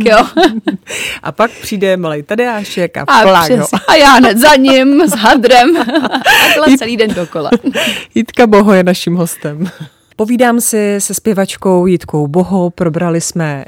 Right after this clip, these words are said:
Speaker 2: děti a vůbec ty, eh, mateřské starosti vaše. Naše. <laughs> Jsme se tady vyměnili nějaké své zkušenosti. Tak, ale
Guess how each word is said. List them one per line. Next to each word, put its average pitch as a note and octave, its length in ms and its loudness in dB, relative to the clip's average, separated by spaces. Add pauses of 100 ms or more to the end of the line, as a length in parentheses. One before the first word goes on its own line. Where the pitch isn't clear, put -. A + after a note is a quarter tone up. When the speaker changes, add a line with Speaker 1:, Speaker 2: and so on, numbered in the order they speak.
Speaker 2:
děti F3+ 760 -4
a D#3 80 -6
vůbec D3+ 640 -10
ty, D3 280 -8 (720)
eh, C#3+ 180 -14
mateřské D#3+ 720 -4
starosti F#3+ 600 -4
vaše. F#3+ 460 -6 (880)
Naše. F3+ 420 -4 (420)
<laughs> B3 420 -4
Jsme G3 220 -8
se F#3+ 140 -8
tady F#3+ 160 -2
vyměnili F#3 600 -2 (380)
nějaké F#3+ 420 2
své G3 220 2
zkušenosti. F#3+ 760 0 (520)
Tak, E3 180 -2 (120)
ale F3 360 2